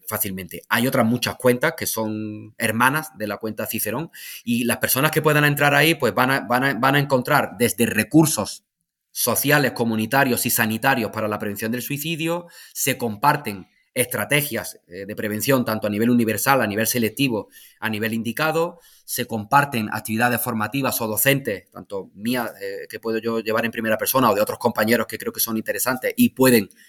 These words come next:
eh, tener esta, esta formación actualizada. Se dan también estrategias de alfabetización, de conocimiento de estas señales de alarma, de señales de riesgo, de, eh, va dirigido, pues, personas, eh, que nos puedan estar escuchando, familias, de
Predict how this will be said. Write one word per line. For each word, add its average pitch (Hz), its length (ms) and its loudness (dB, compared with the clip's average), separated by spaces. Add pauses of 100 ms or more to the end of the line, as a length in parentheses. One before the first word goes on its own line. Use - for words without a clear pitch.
(180)
eh, 104 140 -2
tener 113 240 2
esta, 120 320 2
esta 117 240 -2
formación 120 760 -2
actualizada. 147 680 -4 (340)
Se - 220 0
dan 131 220 0
también 120 440 -2 (240)
estrategias 127 560 -2
de 135 100 -2
alfabetización, 127 1000 0
de 120 80 -4
conocimiento 117 680 -2
de 123 80 0
estas 120 220 -4
señales 120 360 2
de 113 60 2
alarma, 123 340 2
de 107 80 -2
señales 113 400 0
de 120 80 4
riesgo, 113 400 0
de, 104 180 -4 (100)
eh, 107 120 -4
va 107 140 -4
dirigido, 123 440 2
pues, 113 160 -2
personas, 120 460 0 (320)
eh, 95 160 -10
que 113 80 -8
nos 107 100 -6
puedan 117 240 0
estar 120 200 0
escuchando, 123 500 -2
familias, 123 500 0
de 113 220 -4